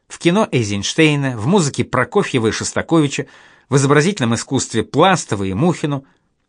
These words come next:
Кто бросит камень хоть в одно из этих великих имен? А сколько революционных и протестных тем в полотнах, скажем, Репина и Перова, хотя бы арест пропагандиста у одного и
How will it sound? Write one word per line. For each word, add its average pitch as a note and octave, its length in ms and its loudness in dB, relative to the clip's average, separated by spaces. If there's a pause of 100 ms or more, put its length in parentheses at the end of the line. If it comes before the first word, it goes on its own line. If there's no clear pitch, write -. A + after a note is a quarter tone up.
Кто - 280 0
бросит D#3+ 460 0
камень F#3+ 360 -2
хоть - 240 -4
в B2 120 0
одно D3 340 0
из B2+ 240 -2
этих D3+ 300 -2
великих A#2+ 480 -2
имен? A2+ 280 -4 (1300)
А - 80 -14
сколько - 440 -2 (440)
революционных C#3+ 640 2
и C3+ 40 0
протестных B2+ 720 -2
тем D3+ 360 0
в - 140 -12
полотнах, B2+ 500 0
скажем, A#2 460 0
Репина C#3+ 520 4
и - 20 2
Перова, D#3+ 560 2 (680)
хотя A2+ 300 -2
бы G#2+ 160 0 (240)
арест C#3 500 2
пропагандиста B2 920 0
у A#2+ 80 4
одного C3 460 2
и A2+ 180 0